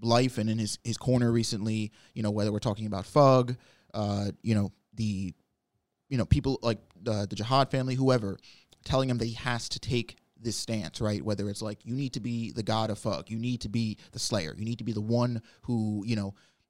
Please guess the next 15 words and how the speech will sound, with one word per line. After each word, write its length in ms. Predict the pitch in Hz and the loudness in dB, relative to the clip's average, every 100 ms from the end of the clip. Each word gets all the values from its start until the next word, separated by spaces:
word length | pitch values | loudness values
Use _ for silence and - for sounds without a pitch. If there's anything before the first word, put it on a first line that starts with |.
| _ - | _ -16
brings 360 | 117 120 127 123 | -6 -4 -2 -4
down, 260 | 120 117 113 | -4 -2 -4
like, 180 | 107 104 | -6 -6
the 120 | 117 | -6
ultimate 460 | 120 113 117 113 107 - | -6 -6 -4 -6 -6 -8
execution 580 | 117 113 110 135 120 113 | -6 -6 -6 -6 -4 -4
hammer 420 | 135 123 113 110 | -2 -2 0 -2
and, 160 | 107 107 | -2 -4
and 260 | 113 107 104 | -4 -4 -4
says, 320 | - 117 110 - | 0 0 0 -4
you 80 | |
know, 80 | 113 | -4
gives 220 | 107 110 | -4 -6
the 60 | 113 | -8
final, 540 | - 117 110 110 104 | -6 -2 -2 -2 -6